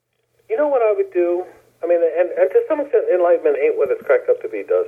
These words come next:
this. I would, I would allow myself the privilege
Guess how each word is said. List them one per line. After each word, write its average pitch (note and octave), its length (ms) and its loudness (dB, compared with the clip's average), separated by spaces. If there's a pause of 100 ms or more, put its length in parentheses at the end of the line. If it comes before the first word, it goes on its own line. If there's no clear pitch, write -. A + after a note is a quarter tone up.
this. - 200 -16 (1500)
I F3+ 240 2
would, E3+ 200 0 (100)
I D#3+ 100 2
would F3 180 2
allow E3 440 2
myself D3+ 480 0 (100)
the - 80 -8
privilege - 720 -4